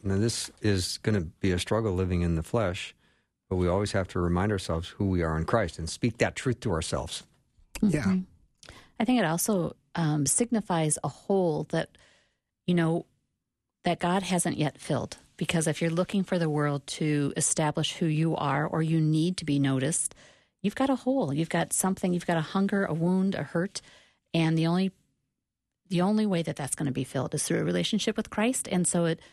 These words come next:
Speaker 3: really shows, even if you are a Christian already, needing to run back to Daddy and say, "I'm looking for satisfaction in other things. Please fill me." You know, what's missing in our relationship.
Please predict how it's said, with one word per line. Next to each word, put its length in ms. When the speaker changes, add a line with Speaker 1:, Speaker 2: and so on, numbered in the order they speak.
Speaker 3:
really 300
shows, 720
even 180
if 140
you 100
are 160
a 60
Christian 340
already, 540
needing 400
to 160
run 540
back 240
to 100
Daddy 340
and 140
say, 300
"I'm 240
looking 300
for 240
satisfaction 640
in 140
other 180
things. 340
Please 320
fill 160
me." 260
You 80
know, 60
what's 200
missing 320
in 80
our 100
relationship. 680